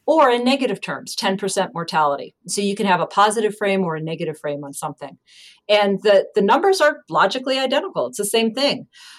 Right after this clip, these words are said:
The issue is that people, including experts, by the way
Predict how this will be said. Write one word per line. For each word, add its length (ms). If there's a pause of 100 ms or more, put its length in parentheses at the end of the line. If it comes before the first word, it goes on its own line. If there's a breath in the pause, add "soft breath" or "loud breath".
(180 loud breath)
The 160
issue 240
is 300
that 160
people, 340
including 440 (120)
experts, 460
by 180
the 100
way 300